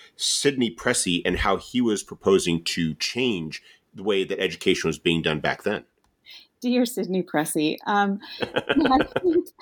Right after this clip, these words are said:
Speaker 2: you know, one of the stories that we tell about education, and you'll hear this from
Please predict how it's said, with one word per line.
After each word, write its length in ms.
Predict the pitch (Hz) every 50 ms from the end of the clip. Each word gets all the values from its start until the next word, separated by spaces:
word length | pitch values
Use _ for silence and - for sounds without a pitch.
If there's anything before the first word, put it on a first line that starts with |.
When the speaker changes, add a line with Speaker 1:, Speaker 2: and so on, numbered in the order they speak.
| - - - - -
Speaker 2:
you 80 | - 277
know, 100 | 269 - 269 - - - - - - -
one 200 | 233 247 302 349
of 160 | 392 381 339
the 80 | 285
stories 600 | 247 - - - 233 196 202 208 208 214 202 185
that 160 | - 190 - -
we 160 | 185 190 185
tell 560 | - - - 160 160 170 170 165 170 170 -
about 400 | - 165 147 160 156 151 151 147 - -
education, 800 | 160 156 - - 156 - - 147 147 - - 151 143 139 139 -
and 160 | - 180 180
you'll 160 | 190 208 208 196
hear 320 | - - - 220 208 214
this 440 | 208 202 208 196 185 - - - -
from 200 | - 220 208 208